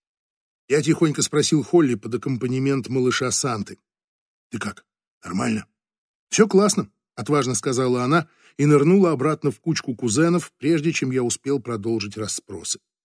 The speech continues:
Дети быстро подхватывают туземные обычаи. Я начал мысленно готовить программу психологической реабилитации. Когда Ма решила, что безвкусица достигла оранжевого уровня,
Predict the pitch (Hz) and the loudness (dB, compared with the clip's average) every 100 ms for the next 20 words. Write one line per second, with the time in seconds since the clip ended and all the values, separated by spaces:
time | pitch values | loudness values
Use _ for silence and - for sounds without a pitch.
0 | _ _ _ _ _ - 240 214 202 160 | _ _ _ _ _ -2 0 2 2 4
1 | 247 - 156 147 - 165 180 139 139 104 | 2 0 -4 -6 -4 -4 -2 -2 -2 -2
2 | 123 127 156 135 123 117 139 - - _ | -2 0 0 0 -2 -2 -2 -2 -8 _
3 | _ _ _ _ _ _ _ 139 170 190 | _ _ _ _ _ _ _ 0 4 4
4 | 185 180 151 151 - 190 190 185 147 113 | 6 4 6 4 4 4 4 4 0 0
5 | 131 110 - 113 107 143 147 147 - 135 | -2 -2 -4 -6 -2 -2 -2 -2 -4 -4
6 | 120 104 101 110 117 - 120 107 104 98 | -6 -8 -8 -6 -6 -4 -4 -2 -6 -6
7 | 101 98 - - - - _ _ _ _ | -8 -10 -14 -10 -8 -8 _ _ _ _
8 | _ _ _ _ _ _ 117 131 175 247 | _ _ _ _ _ _ -4 2 6 6
9 | 226 - 240 220 - 180 175 - 220 220 | 6 4 6 4 4 2 2 0 2 2
10 | 202 - 160 135 - 185 165 151 165 151 | 2 0 0 0 0 4 4 2 0 2
11 | 120 135 123 123 180 214 220 202 185 | 2 2 2 2 2 4 6 4 2